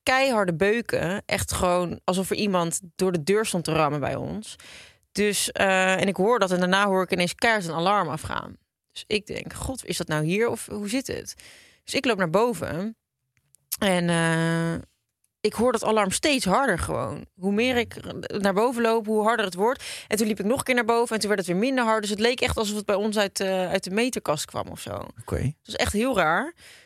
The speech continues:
Speaker 1: Dus, eh,
Speaker 2: Een klopgeest.
Speaker 1: ik Hè?
Speaker 2: Een klopgeest.
Speaker 1: <laughs> Nee, je was er niet.
Speaker 2: Oh.
Speaker 1: <laughs> Je logeerde niet bij ons. Nee, dus ik, eh, ga een beetje in paniek. Ga ik naar Rob. Het was, eh, twee uur 's nachts. En, ehm,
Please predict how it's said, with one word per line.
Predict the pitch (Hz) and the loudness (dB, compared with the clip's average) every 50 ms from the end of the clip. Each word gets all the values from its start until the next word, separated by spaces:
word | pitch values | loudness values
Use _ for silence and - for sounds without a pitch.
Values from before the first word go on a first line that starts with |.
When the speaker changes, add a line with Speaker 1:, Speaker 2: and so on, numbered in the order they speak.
| _ _ | _ _
Speaker 1:
Dus, | _ - 220 220 196 - - | _ -2 0 0 0 -2 0
eh, | - 214 202 196 196 190 196 190 196 190 190 190 190 | 0 2 2 2 4 4 2 2 2 2 0 0 -2
Speaker 2:
Een | - - _ _ _ _ _ _ - - | -4 -8 _ _ _ _ _ _ -6 -4
klopgeest. | - 151 - - - 90 80 82 85 - - _ _ _ _ _ _ _ | -2 -2 -2 -2 -2 -2 -2 -2 -2 -4 -8 _ _ _ _ _ _ _
Speaker 1:
ik | - 208 | -2 0
Hè? | 214 247 | 0 0
Speaker 2:
Een | 320 440 - - | 0 -4 -6 -4
klopgeest. | - 381 220 - - - - 78 76 - - - | -2 -2 -2 0 0 0 0 0 0 -2 -2 -2
Speaker 1:
<laughs> | - - - - - - - _ | -4 -4 -6 -10 -12 -18 -16 _
Nee, | - 233 214 180 160 | -4 -2 -2 0 0
je | 165 | 0
was | 165 190 202 196 | -2 -2 -4 -4
er | 190 170 | -4 -4
niet. | 156 151 156 156 - _ _ _ _ _ | -6 -6 -8 -12 -16 _ _ _ _ _
Speaker 2:
Oh. | - 127 117 - - - - - - - | -4 -2 -2 -2 0 0 0 0 0 0
Speaker 1:
<laughs> | - - - - - - | 0 -2 -4 -4 -6 -4
Je | - 180 | -2 0
logeerde | 202 214 208 208 214 196 | 0 2 2 0 0 0
niet | 190 170 160 | 0 -2 -2
bij | 156 156 160 | 0 0 0
ons. | 165 165 170 - 226 - - - - - - - - - - - | -2 -2 -4 -8 -14 -18 -18 -16 -14 -12 -12 -12 -12 -12 -6 -2
Nee, | 226 226 220 208 208 | 2 4 4 4 4
dus | 185 240 240 226 | 4 2 2 4
ik, | - 302 359 - _ - | 4 2 2 2 _ 2
eh, | 196 180 | 2 4
ga | - - 185 175 | 4 4 4 4
een | 196 202 180 196 | 2 0 0 2
beetje | 202 208 - - | 0 0 0 0
in | 196 | 0
paniek. | - 208 208 247 262 220 - | 0 2 2 2 2 2 0
Ga | - - 190 | 0 2 2
ik | 185 - | 2 2
naar | 190 185 | 2 2
Rob. | 185 220 226 202 | 2 2 2 0
Het | - - | 0 0
was, | 180 175 160 - - | 0 0 0 0 0
eh, | 180 | 0
twee | 160 160 - - 202 190 185 165 | 0 0 0 0 0 0 0 0
uur | 175 175 | -4 -6
's | - | -4
nachts. | - 214 190 175 185 - - - - _ _ - - - - _ _ _ _ - | -2 0 0 0 -2 -4 -8 -12 -16 _ _ -20 -20 -20 -20 _ _ _ _ 0
En, | - 196 190 185 185 185 | 0 2 2 2 2 2
ehm, | 185 180 180 180 180 180 180 180 180 180 180 180 185 | 2 2 2 2 2 0 -2 -4 -6 -8 -8 -10 -12